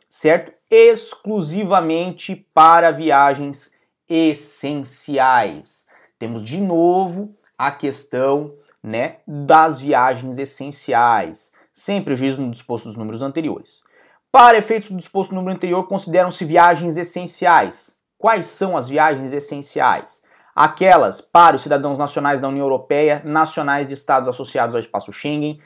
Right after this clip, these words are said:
e membros das respectivas famílias, nos termos da Diretiva dois mil e quatro trinta e oito barra C E do Parlamento Europeu,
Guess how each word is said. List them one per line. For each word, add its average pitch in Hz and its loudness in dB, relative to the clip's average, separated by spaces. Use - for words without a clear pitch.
e 190 0
membros 175 -2
das 117 -2
respectivas 110 -12
famílias, 135 -4
nos 123 -12
termos 131 -4
da 120 -2
Diretiva 117 -8
dois 127 -6
mil 123 -8
e 123 -10
quatro 117 -2
trinta 113 -10
e 107 -2
oito 107 -8
barra 110 -2
C 135 -6
E 135 -4
do 131 -8
Parlamento 98 -6
Europeu, 170 2